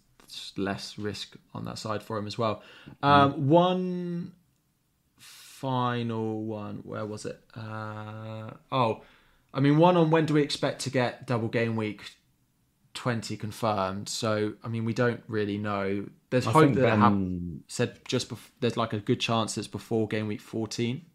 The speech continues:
Speaker 2: Yeah, he said, may-, I think maybe I'm wrong, but I thought he said in the group chat maybe we would find out during the international break, which I don't
Speaker 1: Okay.
Speaker 2: know if he means this one. So maybe we would find out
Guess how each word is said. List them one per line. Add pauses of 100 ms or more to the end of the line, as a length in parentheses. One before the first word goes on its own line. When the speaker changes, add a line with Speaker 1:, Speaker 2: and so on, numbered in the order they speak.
(1040)
Speaker 2:
Yeah,
he
said,
may-,
I
think
maybe
I'm
wrong,
but
I
thought
he
said
in
the
group
chat
maybe
we
would
find
out
during
the
international
break,
which
I
don't
Speaker 1:
Okay.
Speaker 2:
know
if
he
means
this
one.
So
maybe
we
would
find
out